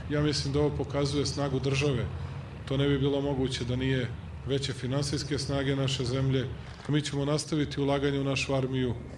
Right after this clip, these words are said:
Nas ne interesuje da bilo kome pretimo, ne interesuju nas sukobi, ne interesuju nas ratovi, ali nas interesuje da uvek možemo da budemo u stanju da svoju zemlju i svoj narod odbranimo. Ništa više od toga,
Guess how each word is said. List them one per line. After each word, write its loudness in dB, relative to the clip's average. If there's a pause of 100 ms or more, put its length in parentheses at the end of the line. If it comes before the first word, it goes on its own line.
(120)
Nas 0
ne 2
interesuje -2
da 0
bilo 2
kome -2
pretimo, 0
ne 2
interesuju -2
nas -2
sukobi, 2
ne 4
interesuju -2
nas -2
ratovi, 2 (520)
ali 4
nas 2
interesuje 2
da 4
uvek 4
možemo 0
da 2
budemo 2
u 0
stanju 0 (520)
da 2
svoju 4
zemlju 2 (360)
i -2
svoj 2
narod 2
odbranimo. -2 (480)
Ništa 2
više 4
od -2
toga, 2